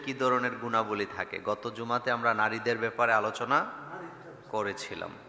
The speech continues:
আজকে জানব একজন সফল মোমেন পুরুষের, সফল, একজন সফল মোমেন পুরুষের কি গুণ থাকে। মোমেনদের নামে আল্লাহ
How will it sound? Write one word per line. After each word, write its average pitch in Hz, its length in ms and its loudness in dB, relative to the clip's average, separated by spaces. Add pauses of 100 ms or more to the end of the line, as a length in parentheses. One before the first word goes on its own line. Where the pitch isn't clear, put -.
(1000)
আজকে 113 380 2
জানব 131 520 6
একজন 113 600 2
সফল 143 640 2
মোমেন 127 440 2
পুরুষের, 127 440 -2
সফল, 123 640 0 (680)
একজন 135 760 4
সফল 143 720 4
মোমেন 127 720 2
পুরুষের 143 460 0 (180)
কি 180 320 -2
গুণ 143 280 0
থাকে। 95 340 -4 (1900)
মোমেনদের 170 640 4
নামে 160 280 10
আল্লাহ 147 240 10